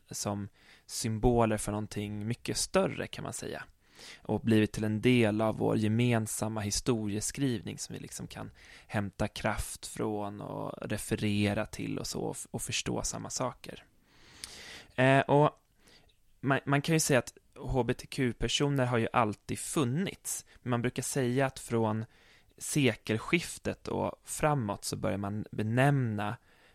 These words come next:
eh, H B T-identiteter, kan man säga, vid namn. Eh, och det blev liksom identiteter som personer kunde förkroppsliga eller påta sig så. Eh, och, och under första halvan av nittonhundratalet så fanns det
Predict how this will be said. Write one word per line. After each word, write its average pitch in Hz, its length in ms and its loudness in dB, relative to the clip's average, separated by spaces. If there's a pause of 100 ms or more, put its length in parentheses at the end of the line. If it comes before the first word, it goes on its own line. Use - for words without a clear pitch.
eh, - 280 -6
H 98 260 -2
B 98 120 -2
T-identiteter, 107 1160 0
kan - 160 -10
man 95 100 -6
säga, - 280 -8
vid 107 120 -2
namn. 123 380 0 (640)
Eh, 101 160 0
och 98 180 -4
det 107 80 -2
blev 104 400 4
liksom 107 260 -4
identiteter 110 720 -2
som 107 160 -4
personer 101 580 -2
kunde 98 400 -8 (800)
förkroppsliga - 880 -4
eller 76 160 -6
påta - 680 4
sig - 240 -10
så. - 220 -10 (1000)
Eh, 117 260 4
och, - 400 4
och 123 200 2
under 165 300 8
första - 340 0
halvan 113 420 4
av 113 80 2
nittonhundratalet 107 840 -2
så - 120 -6
fanns 120 400 -2
det 110 280 -4